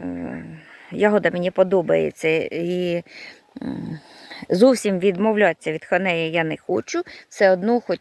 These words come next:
трішки, ну, в мене все одно вона буде, тому що в мене є,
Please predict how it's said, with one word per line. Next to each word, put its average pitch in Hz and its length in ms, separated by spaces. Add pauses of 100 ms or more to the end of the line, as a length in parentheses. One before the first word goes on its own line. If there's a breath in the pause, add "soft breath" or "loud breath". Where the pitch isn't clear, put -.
трішки, 202 400
ну, 170 120
в - 20
мене 180 240
все 170 220
одно 180 220
вона 160 280
буде, 160 340
тому 151 260
що - 160
в 160 40
мене 214 200
є, 185 200